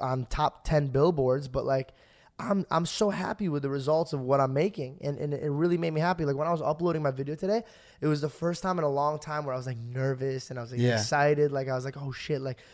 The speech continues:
Speaker 1: I wonder what, and I was sitting there reading every comment and I was
Speaker 2: I was
Speaker 1: absorbing
Speaker 2: in the comment
Speaker 1: everything.
Speaker 2: section.
Speaker 1: Yeah, I, I, like,
Speaker 2: <laughs>
Speaker 1: every, everything. It was just such a big moment for me.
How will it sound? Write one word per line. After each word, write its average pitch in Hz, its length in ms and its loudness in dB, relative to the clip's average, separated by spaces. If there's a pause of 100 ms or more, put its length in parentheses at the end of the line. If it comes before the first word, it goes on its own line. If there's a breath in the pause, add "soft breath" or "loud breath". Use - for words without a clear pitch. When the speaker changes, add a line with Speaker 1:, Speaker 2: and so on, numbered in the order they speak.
(460 soft breath)
Speaker 1:
I 147 100 6
wonder 165 260 6
what, 170 160 8
and 160 120 2
I 160 40 6
was 160 100 2
sitting 208 220 4
there 165 120 8
reading 156 340 2
every 170 240 6
comment 139 400 0
and 131 140 -6
I - 20 0
was 131 160 0
Speaker 2:
I 131 40 -2
was 123 80 -4
Speaker 1:
absorbing 151 300 10
Speaker 2:
in 143 60 8
the 131 60 6
comment 120 360 6
Speaker 1:
everything. 147 60 -2
Speaker 2:
section. 131 380 -2
Speaker 1:
Yeah, 165 340 6
I, 170 100 4
I, 165 40 4
like, 170 200 4
Speaker 2:
<laughs> 143 120 4
Speaker 1:
every, 190 280 4
everything. 202 460 2
It 160 60 2
was 160 160 0
just 170 160 -8
such - 180 -2
a 202 60 4
big 165 240 2
moment 202 320 2
for 170 100 -4
me. 147 220 -2